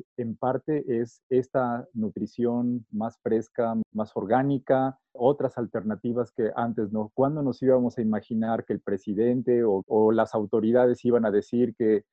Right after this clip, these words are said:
esto es algo que también viene causado por el consumo de, eh, productos ultraprocesados y la sugerencia, la recomendación de que se cambie la alimentación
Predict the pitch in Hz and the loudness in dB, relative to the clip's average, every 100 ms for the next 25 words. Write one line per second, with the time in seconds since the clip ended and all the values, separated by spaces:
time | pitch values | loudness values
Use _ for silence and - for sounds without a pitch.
0 | - - 139 123 131 - 127 123 123 - | -14 -2 4 4 4 2 4 6 4 4
1 | 127 135 127 117 113 110 107 117 113 120 | 4 4 2 -2 -4 -4 -2 0 0 -2
2 | 117 113 104 - 110 110 104 120 123 131 | -2 -2 -2 0 0 0 0 4 8 8
3 | 139 127 _ _ _ 120 107 - 120 110 | 6 4 _ _ _ -4 -2 0 0 0
4 | 135 139 135 131 113 110 - - 113 - | 0 2 4 2 2 0 -2 -6 -6 -2
5 | 110 127 123 127 - 110 110 - 110 - | -2 0 0 -4 -4 -4 -4 -4 -4 -6
6 | 110 127 123 123 120 120 - - 120 131 | -4 2 2 4 2 2 -2 -4 0 2
7 | 139 117 - - 107 120 135 127 120 107 | 2 2 -2 -4 0 2 0 0 0 2
8 | 98 - 107 107 104 - 120 120 123 110 | -2 -2 0 0 -2 0 0 2 0 -2
9 | 107 - - 123 131 135 127 113 104 104 | -4 -6 -2 0 2 2 2 2 0 -2
10 | 104 104 - 123 131 | -2 -4 0 0 0